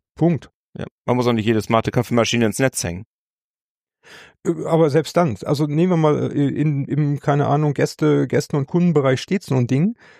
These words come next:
Speaker 1: dann würde ich sagen, okay, also eine halbwegs fitte I T würde es schaffen, da so ein, ich sag mal, eine demilitarisierte Zone im Netzwerk aufzubauen, wo, wo, wo so ein System schadfrei, relativ schadfrei vielleicht integriert werden könnte,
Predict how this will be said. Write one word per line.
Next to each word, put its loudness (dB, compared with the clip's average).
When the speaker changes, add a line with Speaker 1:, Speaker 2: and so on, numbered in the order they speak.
Speaker 1:
dann 2
würde 2
ich -4
sagen, 2
okay, -2
also 2
eine 2
halbwegs -2
fitte -2
I 0
T -4
würde 0
es 0
schaffen, 0
da 2
so 0
ein, -2
ich -8
sag 0
mal, 2
eine 2
demilitarisierte 0
Zone 2
im 0
Netzwerk 0
aufzubauen, 0
wo, -2
wo, 0
wo 0
so 2
ein 2
System -2
schadfrei, 0
relativ -2
schadfrei 0
vielleicht -2
integriert -2
werden 2
könnte, 0